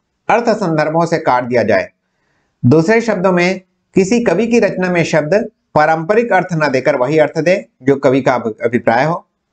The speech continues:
भाषा में शब्दों के साथ ही ये कवि सामान्य या विशिष्ट शब्द ध्वनियों का भी व्यंजक प्रयोग करते हैं। उनका कहना है कि शब्दों का प्रयोग ऐसा होना चाहिए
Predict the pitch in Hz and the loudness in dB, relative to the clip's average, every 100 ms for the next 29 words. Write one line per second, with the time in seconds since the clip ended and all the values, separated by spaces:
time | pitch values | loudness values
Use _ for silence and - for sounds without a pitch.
0 | _ _ 110 120 127 165 165 208 214 _ | _ _ -4 -2 -2 -2 -2 -4 -6 _
1 | _ _ - 165 185 240 233 196 175 160 | _ _ -2 0 2 2 0 0 -4 0
2 | 160 143 143 127 135 139 _ - - 151 | 2 2 2 2 0 -4 _ -6 -2 0
3 | 185 202 185 143 127 131 208 208 151 - | 0 2 2 0 0 0 -2 0 -4 -4
4 | _ _ _ _ _ _ - 214 220 202 | _ _ _ _ _ _ -2 0 0 0
5 | 156 156 160 147 156 127 117 120 123 175 | 0 0 0 0 -2 0 0 0 0 0
6 | 147 104 95 85 _ - - _ _ _ | 0 -4 -8 -16 _ -18 -18 _ _ _
7 | _ _ _ _ _ - 143 196 202 175 | _ _ _ _ _ -2 2 2 2 0
8 | 180 196 214 214 123 156 208 208 190 170 | 0 -2 -2 -2 -2 0 0 0 2 2
9 | 151 127 143 123 110 107 107 156 226 | 2 0 -2 -2 -2 0 0 -2 -6